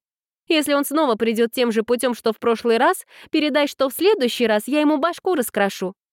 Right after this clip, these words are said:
Я скривила лицо в усмешке, глядя, как в сторону летит огненно-красный ком. Это было настолько ожидаемо, что уже даже не смешно. Мистер Джек Фотон, чей интеллект уступает нашей дворовой собаке, снова решил пробраться по крыше, а не зайти, как положено, через главный вход.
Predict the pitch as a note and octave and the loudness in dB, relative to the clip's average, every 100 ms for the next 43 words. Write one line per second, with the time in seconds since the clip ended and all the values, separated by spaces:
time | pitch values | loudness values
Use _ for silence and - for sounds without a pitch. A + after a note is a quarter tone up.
0 | _ _ _ _ - A#3 F3+ F#3 E3+ E3+ | _ _ _ _ -2 0 0 -2 0 0
1 | E3+ F3 - F3 F3 - A3 G#3 - E3+ | 0 -2 -2 -4 -4 -2 -2 -2 -4 -2
2 | F#3+ F#3 E3+ F3 - - G#3 F#3 E3+ E3+ | -2 -2 -2 -4 -8 -2 2 2 2 0
3 | E3+ G3 F3+ F3 E3+ E3+ - F3+ - F#3 | -2 -4 -2 0 0 -2 -2 -4 -4 -6
4 | - F3 E3 - _ _ _ _ D#4 D4+ | -6 -6 -8 -10 _ _ _ _ -2 0
5 | D4+ C#4+ D4 - C#4 C4+ C4 C4+ C4 D#4 | 2 0 0 -2 -2 0 0 0 0 0
6 | B3 G#3 - A#3 A3+ A3+ A3 A#3 A3 A3+ | 2 0 0 0 2 2 0 0 0 0
7 | A3+ B3 A#3+ A#3+ F#3+ E3+ _ _ _ _ | 0 -2 -2 -2 -2 -4 _ _ _ _
8 | - A3+ - F#3 F3 E3+ E3 - G#3+ A3 | -2 -2 0 -2 -2 -2 -2 -2 0 2
9 | F3 D#3+ - F3 - F3+ E3+ F#3+ F3+ - | 0 -2 -2 -4 0 -2 0 0 -2 -2
10 | F3+ - G3 G#3+ F3 D#3 F#3+ F3+ E3+ D#3+ | -6 -2 -4 -2 -2 -2 -2 -2 -4 -2
11 | E3+ F3 D#3+ - F#3 G3 C4 - F3 - | 0 0 0 -2 -2 -2 -4 -6 -12 -14
12 | - - - E4+ C4+ G#3 - A#3+ F#3+ F3+ | -20 -10 -2 0 2 0 -2 -4 -2 0
13 | G3 - E3 E3 D#3+ A#3 C#4+ - F3 E3 | 0 -2 -4 -4 -4 -4 -4 -4 -2 0
14 | E3+ F3 G3+ A3 C4 G#3+ C#3+ - D3+ F3+ | 0 0 0 -2 -4 -6 -6 -4 -4 -2
15 | A3 D#3 D3+ C#3 D#3 D#3+ E3 D3+ D#3+ E3 | -2 -2 -4 -4 -6 -2 -2 -2 -2 -4
16 | - D3 | -6 -8